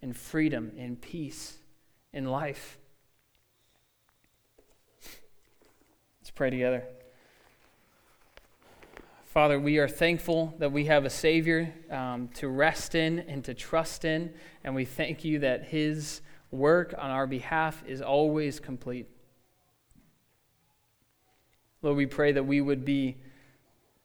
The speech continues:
increasingly grateful for what he has done for us, and you would, uh, Lord, truly and deeply increase the rest of our souls in our Savior today.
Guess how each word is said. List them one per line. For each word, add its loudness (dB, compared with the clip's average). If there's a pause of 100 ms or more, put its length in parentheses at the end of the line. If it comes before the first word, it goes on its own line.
(1040)
increasingly 0
grateful -2
for -8
what -4
he -6
has -4
done -2
for 4
us, -4 (560)
and -2
you 4
would, 0
uh, -8 (540)
Lord, -2
truly 0
and 0
deeply 0
increase -4
the -2
rest 0
of -4
our 2
souls -2
in -10
our -10
Savior -10
today. -12